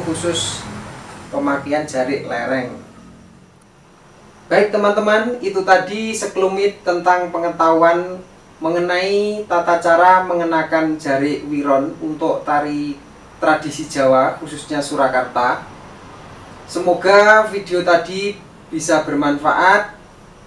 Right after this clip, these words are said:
Sekali lagi jangan lupa untuk dukung terus channel kami dengan cara subscribe, like, komen, dan share. Semoga video ini bermanfaat.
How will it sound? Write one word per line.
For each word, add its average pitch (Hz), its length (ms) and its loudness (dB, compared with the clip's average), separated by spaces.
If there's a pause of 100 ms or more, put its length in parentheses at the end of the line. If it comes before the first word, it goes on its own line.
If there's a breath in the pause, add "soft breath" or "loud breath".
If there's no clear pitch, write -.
(600)
Sekali 185 400 4
lagi 202 320 2
jangan 175 320 2
lupa 175 400 4
untuk 170 560 0 (280)
dukung 185 420 2
terus 185 320 0
channel 175 320 0
kami 170 380 0
dengan 160 180 0
cara 160 240 4
subscribe, 175 840 2
like, 151 240 -2
komen, 147 400 -2
dan 135 260 -4
share. 175 540 2 (400)
Semoga 175 720 2
video 165 340 -2
ini 156 220 0
bermanfaat. 156 880 0